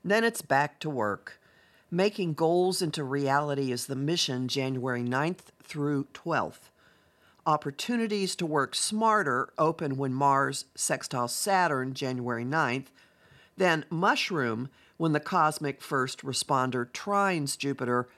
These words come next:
January twelfth. The two contacts bracket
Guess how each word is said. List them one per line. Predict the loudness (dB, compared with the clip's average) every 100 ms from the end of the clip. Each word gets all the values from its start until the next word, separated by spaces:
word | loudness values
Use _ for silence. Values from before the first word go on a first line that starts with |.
| _ _
January | -2 0 0 -2 -2 -2
twelfth. | -6 -4 2 2 0 -10 _ _ _ _ _ _ _ _ _ _
The | -6 -4
two | -2 -2 -2
contacts | -2 -2 0 0 0 0 -2 -8 -10 -20 -12
bracket | -4 0 2 2 0 -4 -4